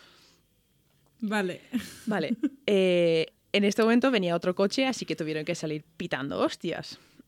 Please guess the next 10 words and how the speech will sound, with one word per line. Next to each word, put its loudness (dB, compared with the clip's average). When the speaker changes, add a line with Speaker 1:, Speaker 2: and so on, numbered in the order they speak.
Speaker 2:
<clears throat> -12
Vale. -2
Speaker 1:
Spoiler, 0
Speaker 2:
Ya 4
está. -
Speaker 1:
estaba 2
vivo, 2
a 0
verás -2
tú. 0